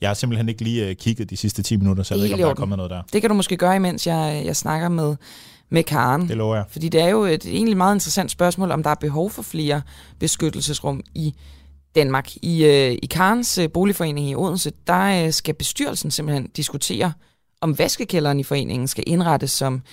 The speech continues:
Speaker 2: beskyttelsesrum. Og, øh, Karen, hun er selv, øh, med i den her bestyrelse. Og Karen, hvad, øh, hvad taler I om først og fremmest nede i gården, når snakken falder på, øh,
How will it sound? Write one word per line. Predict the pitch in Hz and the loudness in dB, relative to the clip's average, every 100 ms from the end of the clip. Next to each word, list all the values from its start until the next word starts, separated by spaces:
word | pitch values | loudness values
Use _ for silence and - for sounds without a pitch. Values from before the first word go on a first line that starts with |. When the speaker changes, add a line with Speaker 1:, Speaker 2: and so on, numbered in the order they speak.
| - - - _ _ | -20 -20 -20 _ _
Speaker 2:
beskyttelsesrum. | - 160 - 143 127 - - - 190 _ - - - - _ - | -2 -2 0 -2 -2 -4 -6 -10 -12 _ -20 -20 -20 -20 _ 0
Og, | 151 135 | 2 4
øh, | 131 113 113 110 - - | 4 4 2 -2 -6 -2
Karen, | 156 160 | 2 4
hun | 202 190 | 4 2
er | |
selv, | 180 190 170 | 2 0 0
øh, | - 156 131 | 0 -2 -2
med | 143 151 208 | 0 0 2
i | 208 | 0
den | 143 143 | -2 0
her | 151 135 | 0 -2
bestyrelse. | - - - 247 220 214 208 190 | -6 -8 -2 0 0 0 -2 -2
Og | - 156 156 - _ | 4 4 4 -2 _
Karen, | - 170 156 156 - - - _ _ | -2 0 2 0 -6 -20 -20 _ _
hvad, | _ 170 208 233 214 185 | _ 2 4 6 4 4
øh, | 165 156 151 - _ _ _ _ _ | 2 0 -2 -6 _ _ _ _ _
hvad | - 208 | 0 0
taler | 208 - 233 - | 2 0 0 2
I | 208 175 | 4 4
om | 156 | 2
først | - 151 165 | 0 -2 -2
og | |
fremmest | 165 160 156 | -2 -2 0
nede | 175 | 0
i | |
gården, | 175 165 170 | 2 0 2
når | 170 | -2
snakken | - 156 156 180 | 0 0 0 -2
falder | - 165 - | -2 -4 -2
på, | 170 160 151 | -6 -2 0
øh, | 143 139 | 0 0